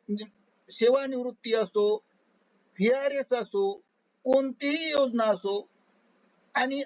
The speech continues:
अनिवार्य सेवानिवृत्ती असे सर्व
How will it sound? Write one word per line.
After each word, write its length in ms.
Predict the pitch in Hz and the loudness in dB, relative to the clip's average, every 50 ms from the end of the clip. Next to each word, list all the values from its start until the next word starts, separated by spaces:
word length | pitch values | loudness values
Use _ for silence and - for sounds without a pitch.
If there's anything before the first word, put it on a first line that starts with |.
| - | -4
अनिवार्य 680 | 240 247 247 254 262 262 277 285 285 277 277 269 277 269 - _ _ _ _ _ _ _ _ _ _ _ _ _ _ _ _ _ _ _ _ - | -2 -2 0 2 2 2 2 2 0 -2 2 2 2 2 0 _ _ _ _ _ _ _ _ _ _ _ _ _ _ _ _ _ _ _ _ -20
सेवानिवृत्ती 1000 | - - 233 240 269 277 277 269 254 233 214 202 185 - _ 220 214 233 277 - _ _ _ _ _ _ _ _ _ _ _ _ _ _ _ - | -6 0 0 2 2 2 -2 -2 -2 -2 -2 -4 -6 -12 _ -10 -10 -10 -12 -16 _ _ _ _ _ _ _ _ _ _ _ _ _ _ _ -4
असे 300 | 254 269 269 269 294 285 | -4 -4 -2 -4 -4 -6
सर्व 300 | 240 - - 262 285 302 | -4 0 0 0 0 2